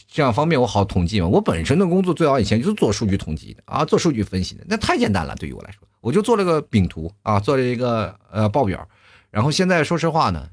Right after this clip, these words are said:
这个我一看到我成绩，我非常开心啊。就说实话，说实话，我现在特别有盼头，这两天。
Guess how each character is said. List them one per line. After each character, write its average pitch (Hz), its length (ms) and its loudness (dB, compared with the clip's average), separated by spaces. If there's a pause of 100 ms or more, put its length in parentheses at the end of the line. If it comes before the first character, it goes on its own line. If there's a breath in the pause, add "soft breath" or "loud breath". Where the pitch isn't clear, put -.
这 117 140 -2
个 90 340 0 (920)
我 104 140 2
一 107 100 0
看 190 200 0
到 160 80 2
我 104 100 4
成 90 220 2
绩， 117 80 4
我 95 140 0
非 147 240 2
常 87 120 2
开 73 160 -4
心 69 200 -12
啊。 - 180 -20 (180)
就 90 80 -10
说 117 200 -2
实 120 80 0
话， 101 120 -2 (120)
说 113 160 -6
实 107 60 4
话， 98 140 2
我 76 140 -6
现 135 160 -2
在 123 260 0 (560)
特 - 140 0
别 117 100 0
有 85 80 0
盼 90 240 -4
头， - 140 -10 (140)
这 95 80 -2
两 71 120 -8
天。 - 120 -20